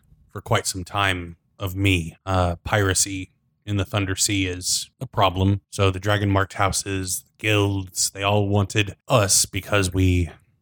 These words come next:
had the strongest military force post the war to take care of the Stormreach problem. Obviously, I have an affinity for Stormreach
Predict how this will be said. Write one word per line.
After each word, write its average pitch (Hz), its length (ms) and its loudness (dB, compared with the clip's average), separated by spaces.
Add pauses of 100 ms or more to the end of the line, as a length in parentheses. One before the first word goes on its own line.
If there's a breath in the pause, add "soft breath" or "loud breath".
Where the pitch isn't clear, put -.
(260)
had 98 180 -4
the 92 60 -12
strongest 92 580 -2
military 95 440 2
force - 540 0 (140)
post 113 400 2 (300)
the 101 80 -10
war 101 460 2 (1000)
to 101 220 2
take - 260 -4
care 104 280 2
of 98 200 -4
the 101 60 -8
Stormreach 98 600 -4
problem. 90 340 0 (160)
Obviously, 98 420 0
I 90 80 4
have 92 100 2
an 90 80 -10
affinity 110 380 2
for - 160 -4
Stormreach 104 760 0